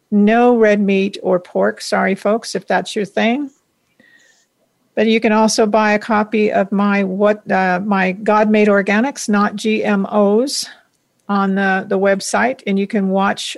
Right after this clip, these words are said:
our eight-minute What the Food eight, uh, documentary trailer at w w w dot what the food film dot org. That's what the food film dot org.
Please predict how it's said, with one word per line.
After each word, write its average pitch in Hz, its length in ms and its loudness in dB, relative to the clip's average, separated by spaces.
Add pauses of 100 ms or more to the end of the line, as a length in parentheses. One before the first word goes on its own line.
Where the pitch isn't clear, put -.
our 196 340 2
eight-minute 220 800 0
What 214 400 -2
the 330 100 -2
Food 220 440 -2
eight, 208 280 -2 (140)
uh, 196 320 -2 (120)
documentary 220 680 0
trailer 220 560 0 (800)
at 208 440 -2
w 240 320 0
w 220 320 2
w 220 480 -2
dot 202 240 -2
what 208 240 0
the 240 80 -6
food 208 400 0
film 226 560 -2 (560)
dot 190 380 -2 (100)
org. 190 360 -2 (340)
That's - 260 -12
what 196 320 -4
the 226 160 2
food 220 560 -2
film 214 640 0 (140)
dot 202 240 -2
org. 226 360 -2